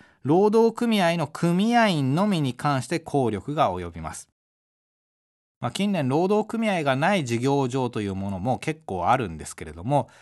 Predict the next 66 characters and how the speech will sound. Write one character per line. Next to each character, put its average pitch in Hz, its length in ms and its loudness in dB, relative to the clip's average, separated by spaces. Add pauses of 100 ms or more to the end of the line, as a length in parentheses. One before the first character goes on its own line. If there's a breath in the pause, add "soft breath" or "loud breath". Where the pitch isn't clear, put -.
(220 loud breath)
労 202 220 4
働 240 340 6
組 262 240 2
合 180 140 6
が 143 140 4
な 202 180 2
い 143 80 2
事 127 160 0
業 165 260 2
場 165 240 0
で 143 80 0
は 165 160 6
当 208 240 -2
然 190 300 0
労 185 240 4
働 202 220 2
協 196 180 2
約 - 180 0
と 117 100 -8
い 104 80 -2
う 101 60 -2
も 110 140 -4
の 143 60 -2
は - 100 0
存 120 300 -2
在 107 200 -2
し - 160 -10
ま 101 160 -4
せ 98 200 -6
ん。 80 100 -10 (640)
労 139 200 4
働 165 260 2
組 214 300 -2
合 180 160 2
が 165 320 -2
あ 233 100 8
る 208 360 0
事 131 180 -2
業 170 260 0
場 165 260 -2
に 160 180 -6
お 180 160 0
い 165 60 -6
て 233 400 -4 (440)
存 139 280 2
在 120 280 0
し 113 400 -6
う 123 100 -2
る 101 140 -2
の 98 120 -4
が 190 320 2
こ 120 100 -4
の 113 120 -2
労 104 260 -2
働 104 220 -6
協 101 140 -4
約 85 220 -8
だ 151 100 0
と 135 140 -4
思 90 100 -6
っ 85 60 -12
て - 80 -20
く 82 60 -10
だ 76 80 -10
さ 80 140 -10
い。 67 100 -18